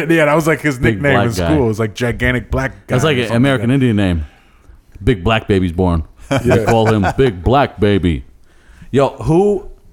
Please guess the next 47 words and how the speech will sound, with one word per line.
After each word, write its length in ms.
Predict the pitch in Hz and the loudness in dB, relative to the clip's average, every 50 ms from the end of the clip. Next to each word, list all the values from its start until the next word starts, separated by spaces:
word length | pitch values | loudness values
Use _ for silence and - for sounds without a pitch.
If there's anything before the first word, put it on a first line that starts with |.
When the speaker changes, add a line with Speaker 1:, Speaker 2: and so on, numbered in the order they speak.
| - - | -20 -14
Speaker 2:
your 220 | - 113 156 220 226 | -6 -2 -2 -2 -2
school 320 | - - - 180 160 151 | -4 -2 0 0 0 2
had 160 | 156 151 139 | 0 0 0
one 220 | 131 123 127 123 120 | 0 0 0 0 0
of 80 | 117 | 0
these, 200 | 123 120 113 104 | 0 0 -2 -2
my 220 | 104 113 123 143 147 | -2 -2 -2 -2 -2
school 240 | - - 107 98 | -4 -2 -2 -2
had 80 | 101 92 | -2 -2
one 200 | 87 90 90 87 | -2 -4 -4 -6
of 60 | 85 | -6
these, 160 | 80 80 78 | -10 -10 -12
I 100 | 82 85 | -14 -14
think. 500 | - - - 151 127 98 78 - - - _ _ _ _ - - - - | -14 -6 -4 -4 -2 -4 -6 -10 -18 -20 _ _ _ _ -20 -20 -18 -6
A 100 | - 95 | -2 0
neo-Nazi 640 | 98 107 120 123 120 110 110 113 110 107 - - 92 | 2 4 4 4 2 2 2 0 0 -2 -4 -6 -6
black 320 | 82 85 101 95 85 - - | -4 -2 -4 -4 -4 -6 -8
guy, 240 | 78 71 73 71 - _ _ _ _ | -12 -12 -12 -14 -16 _ _ _ _
skinhead. 460 | - - - 90 82 76 71 67 65 - - - - _ _ _ _ _ - | -20 -12 -8 -8 -6 -6 -8 -10 -12 -16 -20 -20 -20 _ _ _ _ _ -2
Speaker 1:
No, 200 | 117 131 127 123 | 0 2 2 2
mine 300 | 120 131 131 139 135 127 | 2 0 0 0 0 0
didn't, 300 | 131 131 123 117 113 104 - | 0 0 0 0 -2 -4 -2
but 240 | 113 117 107 85 - | -2 -2 -2 0 -2
I 100 | 113 120 | 0 2
Speaker 2:
I 40 | |
Speaker 1:
know 80 | 120 120 | 2 2
Speaker 2:
thought 160 | 120 170 170 | 2 2 2
you 80 | 170 165 | 2 0
had 220 | 156 165 160 135 | 2 0 0 -2
the 80 | 139 - | -2 -6
trench 340 | - - 175 170 - - - | -2 -2 -2 -2 -4 -6 -4
coat 300 | - 117 95 92 92 95 | -2 -2 -2 -2 -2 -2
dude 260 | 95 87 80 78 73 | -2 -2 -2 -4 -4
who 120 | 85 92 | -4 -4
was, 340 | 90 87 87 87 87 87 90 | -2 -2 -2 -2 -4 -4 -4
uh 300 | 92 87 82 80 80 78 78 _ | -4 -4 -2 -4 -4 -6 -8 _
Speaker 1:
I 80 | - 135 | -6 -4
think 220 | - 208 208 170 | 0 0 0 2
he 80 | 185 208 | 2 2
was 180 | 196 165 123 - | 2 2 0 -2
Stroudsburg, 600 | - - 151 165 190 196 190 151 123 120 110 104 | -6 -4 -4 -4 -2 -2 -2 0 0 -2 0 0
wasn't 320 | 110 131 143 170 185 202 | 0 0 0 0 -2 -2
he? 60 | 190 160 | 0 0
Speaker 2:
Oh, 180 | 123 123 117 104 | 2 2 2 2
he 80 | 117 | 2
wasn't? 320 | 113 117 113 110 113 113 110 | 2 2 0 0 0 -2 -2
Okay. 380 | 101 92 - - 85 80 78 | -2 -2 -2 -2 -4 -4 -4